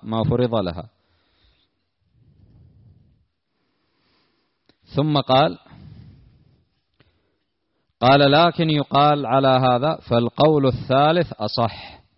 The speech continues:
وهو الرواية الأخرى عن أحمد أن كل مطلقة لها متاع،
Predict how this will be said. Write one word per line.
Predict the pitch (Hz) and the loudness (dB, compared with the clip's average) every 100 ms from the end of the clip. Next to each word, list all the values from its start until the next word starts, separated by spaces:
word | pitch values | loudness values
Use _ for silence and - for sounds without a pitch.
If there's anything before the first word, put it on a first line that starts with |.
| _ _ _ _ _ | _ _ _ _ _
وهو | - 135 135 131 | 0 2 4 2
الرواية | 120 123 135 131 | 2 4 4 4
الأخرى | 117 - 131 135 156 | 2 -2 -6 -2 0
عن | 165 135 135 | 0 0 -4
أحمد | 135 - 98 85 - | -6 -6 -10 -10 -8
أن | 110 123 120 | -4 -2 -4
كل | - 160 135 127 | -4 -4 -2 -2
مطلقة | 120 139 127 117 120 | -2 -2 -2 -4 -4
لها | 120 139 156 | -4 -4 -4
متاع، | 104 123 143 160 | -6 0 0 0